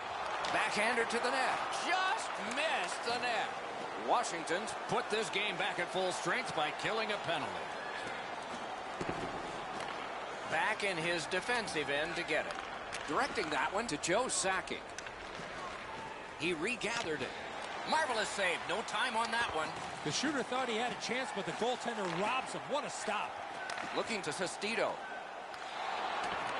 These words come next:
Speaker 1: Wonderful poke check. Team Canada's in their own end, hoping to make a play to center.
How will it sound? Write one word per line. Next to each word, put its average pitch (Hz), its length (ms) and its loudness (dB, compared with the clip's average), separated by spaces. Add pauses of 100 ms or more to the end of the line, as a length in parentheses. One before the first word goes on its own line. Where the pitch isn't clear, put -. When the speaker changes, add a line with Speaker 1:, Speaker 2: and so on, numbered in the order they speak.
Speaker 1:
Wonderful 220 540 4 (160)
poke 254 200 4 (200)
check. 196 160 2 (1800)
Team 240 340 0
Canada's 196 540 2
in 151 100 -2
their 151 160 2
own 165 180 4
end, 151 300 0
hoping 151 320 0
to 151 80 -2
make 151 220 -2
a 147 60 -2
play 143 260 0
to 139 100 0
center. 135 240 -2